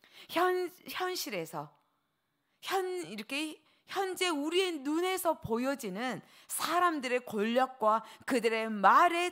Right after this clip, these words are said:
두려워하지 말고 생사화복의 주관자 되시는 하나님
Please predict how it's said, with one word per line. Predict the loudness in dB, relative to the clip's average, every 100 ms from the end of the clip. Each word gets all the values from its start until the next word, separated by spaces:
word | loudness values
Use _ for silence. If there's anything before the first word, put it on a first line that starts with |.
| -6
두려워하지 | -6 -2 2 2 0 -4 -6 -8 _
말고 | -8 -4 -4 -6 -10 -10 _ _ _ _ _ -20
생사화복의 | -10 -2 0 0 4 4 6 4 4 2 2 2 0
주관자 | -6 2 2 2 -2
되시는 | -2 -4 -6 -6
하나님 | -4 -2 -2 -2 -6